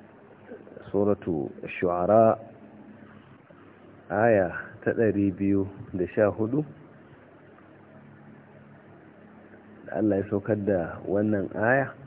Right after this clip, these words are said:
قال رسول الله صلى الله عليه وسلم، sai manzo Allah sallallahu alaihi wasallam ce, "Ya Safiyatu bint Abdul Muttalib, ya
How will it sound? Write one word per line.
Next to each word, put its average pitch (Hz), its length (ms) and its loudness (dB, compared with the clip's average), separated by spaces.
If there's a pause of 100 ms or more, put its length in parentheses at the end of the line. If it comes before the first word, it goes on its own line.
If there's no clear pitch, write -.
(1200)
قال 113 320 4
رسول 107 440 0
الله 101 360 0
صلى 90 160 -4
الله 90 120 0
عليه - 200 -8
وسلم، 78 280 -4 (160)
sai 107 200 4
manzo 95 240 0
Allah 92 320 2
sallallahu - 80 -14
alaihi 87 160 -6
wasallam 95 320 -2
ce, - 160 -2
"Ya 90 160 2
Safiyatu 107 640 -2
bint 101 340 0
Abdul 90 320 -4
Muttalib, 90 480 0 (1300)
ya 110 320 4